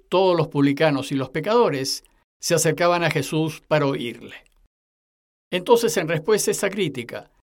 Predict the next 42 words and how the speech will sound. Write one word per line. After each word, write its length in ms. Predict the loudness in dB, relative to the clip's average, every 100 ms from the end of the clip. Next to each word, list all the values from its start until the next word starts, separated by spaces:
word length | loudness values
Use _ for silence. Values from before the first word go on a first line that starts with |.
| -6
y 100 | -6
a 40 |
fin 280 | -2 0 0
de 100 | -2
mostrarles 720 | -4 -6 -2 -2 0 -4 -2
cómo 320 | 4 6 6
es 100 | 0
el 140 | -2 -2
corazón 400 | -4 -6 -6 -4
de 100 | -4
Dios, 460 | -2 -4 -6 -18 _ _ _ _ -8
Jesús 340 | -4 -2 -2
contará 460 | -2 -2 -2 -2 -4
tres 380 | -2 2 2 2
parábolas: 840 | -2 -2 -2 -6 -12 -14 -16 -18 _ _ _ _ _
la 140 | -6 -4
de 140 | -4
la 60 | -4
oveja 280 | -4 -4
perdida, 600 | -4 -4 -4 -4 -4 -8 _ _ _ _ _ -6
la 140 | -4
de 80 | -2
la 140 | -2
moneda 420 | -2 -2 -2 -2 -2
perdida 640 | -4 -2 -4 -4 -8 -10 _ _ -4
y 120 | -2
la 140 | -2 -2
del 180 | -4
hijo 280 | -4 -4 -8
perdido. 580 | -10 -12 -14 -18 -20 _ _ _ _ _ _ _ _ _ _ -8
La 120 | 0
parábola 420 | 2 2 2 2
de 80 | 4
hoy 180 | 4 4
trata 520 | 0 -2 -2 -6 -6
de 120 | -4
un 80 | -2
pastor 480 | -2 -4 -2 -2 -2
que 120 | -8
tenía 420 | -6 -4 -2 -4
cien 300 | -6 -4 -2
ovejas 600 | -2 -4 -6 -8 -10 -12